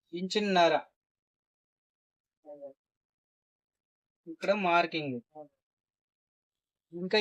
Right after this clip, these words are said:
ఇంచున్నర వేసాం. ఇంకా షోల్డర్ పెద్దది కావాలంటే దీన్ని బట్టి పెంచుకొని షోల్డర్లో పెంచుకుంటూ ఉండాలి. ఈ ఇంచున్నర అనేది ఇంకా, ఆ, ఒక సెట్ అన్నమాట. ఇంచున్నర, ఈ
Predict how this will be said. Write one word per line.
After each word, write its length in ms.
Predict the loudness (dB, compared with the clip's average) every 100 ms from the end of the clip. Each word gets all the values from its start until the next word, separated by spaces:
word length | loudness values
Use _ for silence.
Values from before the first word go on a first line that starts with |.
| 2
ఇంచున్నర 440 | 2 2 6 8 6
వేసాం. 240 | 4 2 4
ఇంకా 140 | 4 2
షోల్డర్ 340 | 6 6 6 6
పెద్దది 340 | 4 6 6 8 10
కావాలంటే 380 | 10 6 2 0
దీన్ని 200 | 0 2 4
బట్టి 180 | 4 4 0
పెంచుకొని 520 | 0 0 0 2 2 0 _ _ -10 4
షోల్డర్లో 380 | 6 8 6 4
పెంచుకుంటూ 400 | 4 2 -2 2 2
ఉండాలి. 260 | 6 4 4 -2
ఈ 20 | -2 -2
ఇంచున్నర 440 | 0 2 6 10 10
అనేది 280 | 8 4 4 4
ఇంకా, 160 | 8 8 8 -4 -20 -20 -20 _ _ _
ఆ, 180 | 2 2 2 -2
ఒక 100 | 0 6
సెట్ 200 | 6 8 6
అన్నమాట. 380 | 8 8 8 8 4 _ -8
ఇంచున్నర, 420 | 0 4 8 8 6 -2 _ _ _ -6
ఈ 100 | -2